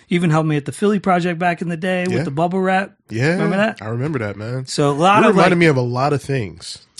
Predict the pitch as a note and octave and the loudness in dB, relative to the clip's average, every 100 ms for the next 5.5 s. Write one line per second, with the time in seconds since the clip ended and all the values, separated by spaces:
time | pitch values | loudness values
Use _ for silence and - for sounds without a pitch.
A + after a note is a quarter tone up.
0 | - F3 A3 C#4 A#3+ A3+ A3+ G3+ G3+ F#3 | -2 0 2 4 6 6 4 2 0 2
1 | F#3 F3 E3 F3 G#3 E3 - D#3 D3 E3+ | 0 0 0 2 2 2 -2 -2 2 2
2 | G3 - - F#3 F3+ F3+ F3 D#3 E3 D#3+ | 0 -4 -6 -2 0 0 -2 -2 -4 -2
3 | E3+ D3+ D#3 D#3 C#3+ - _ _ _ _ | -2 -2 -2 -2 -4 -14 _ _ _ _
4 | _ - E3 F#3 E3 D3+ C#3+ D3 D3 C#3 | _ 0 2 2 2 0 0 -2 -2 -4
5 | C3 B2 B2 F#3+ | -4 -4 -6 -10